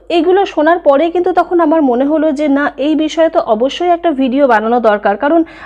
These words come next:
আমরা যদি আমাদের ছোট্ট ছোট্ট বাচ্চাদেরকে এরকম ভুল শেখাতে থাকি, তাহলে তো এই বিষয়টা একদম বংশ পরম্পরায় চলতেই থাকবে, কারণ সেই বাচ্চাটার মা তাকে শেখাচ্ছে সেইভাবেই, তার মা আবার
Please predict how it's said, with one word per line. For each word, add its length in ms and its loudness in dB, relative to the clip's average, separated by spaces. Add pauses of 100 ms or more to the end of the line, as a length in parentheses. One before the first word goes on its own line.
(160)
আমরা 240 2
যদি 240 0
আমাদের 300 0
ছোট্ট 200 -4
ছোট্ট 280 -4
বাচ্চাদেরকে 560 -2
এরকম 400 -2
ভুল 280 -2
শেখাতে 480 -2
থাকি, 240 -2 (280)
তাহলে 320 2
তো 120 2 (240)
এই 160 -2
বিষয়টা 520 -2 (140)
একদম 280 -4
বংশ 340 0
পরম্পরায় 560 0
চলতেই 420 0
থাকবে, 340 -6 (320)
কারণ 220 2
সেই 220 -2
বাচ্চাটার 440 0
মা 340 2
তাকে 220 -2
শেখাচ্ছে 500 -4
সেইভাবেই, 500 0
তার 280 0
মা 160 2
আবার 160 2